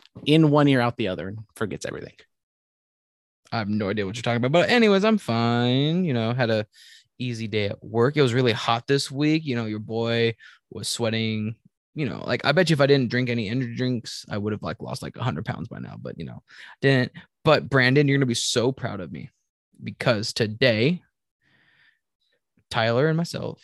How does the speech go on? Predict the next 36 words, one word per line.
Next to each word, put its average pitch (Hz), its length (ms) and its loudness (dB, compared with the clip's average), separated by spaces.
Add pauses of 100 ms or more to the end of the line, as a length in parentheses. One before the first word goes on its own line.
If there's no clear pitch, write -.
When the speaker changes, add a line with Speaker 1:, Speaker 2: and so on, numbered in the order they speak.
Speaker 1:
You 117 100 -4
went 127 120 4
to 131 60 6
the 127 60 6
gym. 113 300 -2 (500)
Speaker 2:
No. 113 220 -8 (520)
Speaker 1:
Damn. 95 160 -16 (440)
Speaker 2:
Tyler 120 180 0
and 143 100 0
myself, 143 300 2
and - 220 -8
technically 214 360 4
the 143 60 4
studio 131 380 2
audience 120 320 -4 (120)
was, 123 360 -4
she - 160 -2
did 156 180 0
by 117 120 0
accident, 95 460 -6 (140)
but - 160 -12 (540)
mainly 143 320 4
me 120 140 4
and 120 100 0
Tyler 110 360 -2 (360)
wore 123 520 2 (280)
jorts 113 460 -4 (100)
to 113 100 -10
work. - 380 -14 (2250)
Speaker 1:
Congratulations. 107 720 -2
How 131 240 2
is 127 100 2
there 123 140 2
not 117 140 2
a 113 40 0
photo 123 380 0